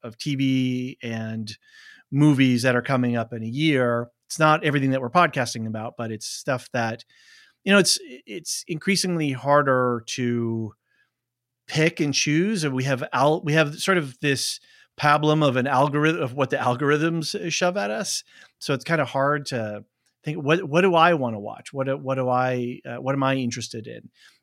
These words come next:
And, uh, this tool is something that can help you look out into there and, and see what's on when. Uh, so it's, it's a pretty cool thing, and that's a Patreon exclusive. You also get,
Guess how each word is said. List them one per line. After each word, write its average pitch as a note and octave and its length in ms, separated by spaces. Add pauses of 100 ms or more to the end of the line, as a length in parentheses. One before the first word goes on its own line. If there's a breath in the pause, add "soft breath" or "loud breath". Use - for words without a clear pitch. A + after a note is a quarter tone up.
(120)
And, A#2+ 280
uh, A#2 180
this C3+ 200
tool D#3+ 360
is B2 100
something C3+ 240
that A#2+ 160
can A#2 120
help C3 240
you A#2 360 (120)
look A#2+ 280
out C3 180
into C#3 220
there A2 300
and, A2+ 200
and A2 160
see B2 260
what's A#2 440
on A2+ 400
when. G#2 420 (440 soft breath)
Uh, A#2 360
so - 160
it's, B2+ 140
it's - 180
a D3 60
pretty F3 160
cool D#3+ 160
thing, C3+ 340
and A#2+ 100
that's A#2 180
a A#2 80
Patreon A#2+ 440
exclusive. A#2+ 600
You B2 100
also C3 240
get, A#2+ 380